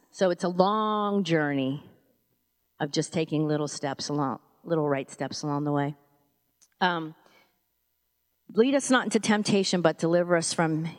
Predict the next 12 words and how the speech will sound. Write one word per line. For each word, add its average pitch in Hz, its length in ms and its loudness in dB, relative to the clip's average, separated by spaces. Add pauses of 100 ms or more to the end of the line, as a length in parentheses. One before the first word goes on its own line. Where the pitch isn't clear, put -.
(140)
evil." 151 560 0 (1300)
This, 262 400 2
um, 175 560 -2 (800)
God 226 180 2
doesn't 233 260 0
lead 190 220 -2
us, - 260 -4 (100)
he 202 120 -4
doesn't 185 300 -2
tempt 165 320 -4
us, - 380 -6 (540)
but 180 240 4